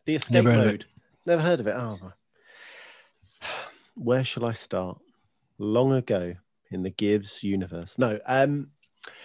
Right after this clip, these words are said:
Speaker 1: so it is the guys from the Escape Mode. So it's, I can't even pronounce her name, so I'm not going to. But you've got Mac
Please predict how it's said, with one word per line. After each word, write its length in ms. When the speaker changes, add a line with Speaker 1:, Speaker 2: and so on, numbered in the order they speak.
Speaker 1:
so 300
it 320
is 500
the 560
guys 400
from 240
the 100
Escape 400
Mode. 440
So 280
it's, 500
I 160
can't 160
even 140
pronounce 360
her 160
name, 260
so 120
I'm 80
not 160
going 280
to. 260
But 180
you've 220
got 400
Mac 460